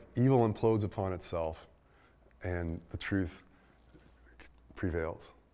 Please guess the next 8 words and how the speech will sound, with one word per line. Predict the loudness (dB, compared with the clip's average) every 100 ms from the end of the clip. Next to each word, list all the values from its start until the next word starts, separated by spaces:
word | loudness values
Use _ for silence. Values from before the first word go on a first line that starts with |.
| _ -20 -12
over | -6 -4 -4 -6
and | -6 -8
over | -8 -8 -10 -12 -20 _ -12
and | -10
over | -8 -8
again. | -10 -12 -16 -20 _ -20 -20 -20 -8
And | -6
so, | -2 -2 0 -2